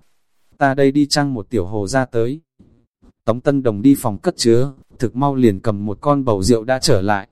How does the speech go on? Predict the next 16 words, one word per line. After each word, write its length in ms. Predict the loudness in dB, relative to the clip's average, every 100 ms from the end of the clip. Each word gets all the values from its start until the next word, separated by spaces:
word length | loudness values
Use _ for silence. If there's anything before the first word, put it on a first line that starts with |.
| _ -6
đồng 220 | -4 -2
thời 180 | -2 0
còn 240 | 0 0
mang 200 | 0 0
theo 160 | 0 0
mấy 220 | 0 0
chỉ 220 | 0 -2
tiểu 220 | 0 0
chén 260 | 2 0 0
rượu, 340 | 4 4 4 -4 _ _ -6
"Đại 200 | -4 0
Nha 200 | -2 0
cần 240 | -2 -4
phải 240 | -2 -2
một 200 | -2 -6
chút." 240 | 0 0